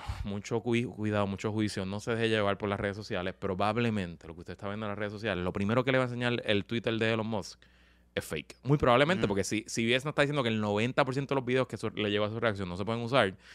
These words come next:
Speaker 1: pues probablemente el noventa y cinco, noventa y seis, noventa y siete por ciento de lo que usted está viendo en las redes tampoco lo puede usar.
Speaker 2: Y, y importante, e-, eso que dice la, la, eh, C B S, si, eh, las organizaciones periodísticas en Estados Unidos son, su-, excepto Fox News, pero son bien rigurosas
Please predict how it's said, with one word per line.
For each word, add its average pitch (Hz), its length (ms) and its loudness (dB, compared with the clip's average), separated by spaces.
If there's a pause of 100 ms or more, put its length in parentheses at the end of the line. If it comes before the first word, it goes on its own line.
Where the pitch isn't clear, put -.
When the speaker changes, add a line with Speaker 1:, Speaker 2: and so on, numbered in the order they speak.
(240)
Speaker 1:
pues - 160 -4
probablemente 104 600 0
el 107 120 2
noventa 92 400 -4
y 82 40 -6
cinco, 113 320 -4
noventa 95 240 -4
y - 20 -8
seis, 110 160 0
noventa 98 120 0
y 85 40 -6
siete 98 120 -2
por 98 60 -4
ciento 113 140 -2
de 104 40 4
lo 95 80 2
que 95 40 -2
usted 90 100 -2
está 110 120 -2
viendo 113 140 -2
en - 20 -2
las 107 100 -4
redes 101 180 0
tampoco 82 340 -6
lo 85 100 -4
puede 78 120 -8
usar. 127 120 2
Speaker 2:
Y, 131 80 4
y 127 160 6
importante, 120 640 6
e-, 113 260 0
eso 123 220 2
que 147 80 6
dice 151 200 6
la, 139 460 10
la, 113 220 6 (340)
eh, 95 60 6
C 117 160 4
B 123 240 12
S, - 180 2 (400)
si, - 240 -4
eh, 107 440 8 (100)
las 110 100 12
organizaciones 107 420 10
periodísticas 135 440 12
en 127 60 12
Estados 117 240 10
Unidos 131 240 10
son, 120 440 6 (200)
su-, - 440 -6
excepto 120 360 -6
Fox - 200 -6
News, 90 140 -2
pero 104 160 8
son 151 340 8
bien 127 280 10
rigurosas 143 800 6